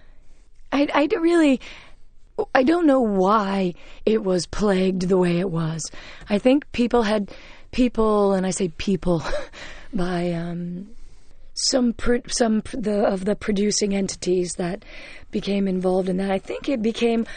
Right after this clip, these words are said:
somewhat of a struggle as to who, um, they thought the audience was for the show.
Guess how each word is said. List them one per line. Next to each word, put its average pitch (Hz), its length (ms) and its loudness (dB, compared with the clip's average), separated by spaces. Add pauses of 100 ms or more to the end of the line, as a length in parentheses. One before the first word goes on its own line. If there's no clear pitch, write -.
(160)
somewhat 277 360 4
of 214 100 4
a 202 80 2
struggle 214 560 2
as 190 240 0
to 190 100 -4
who, 240 380 2 (540)
um, 196 340 -2
they 196 140 2
thought 226 320 0
the 208 260 0
audience 185 580 2
was 185 280 0
for 180 240 0
the 165 80 -2
show. 170 420 -4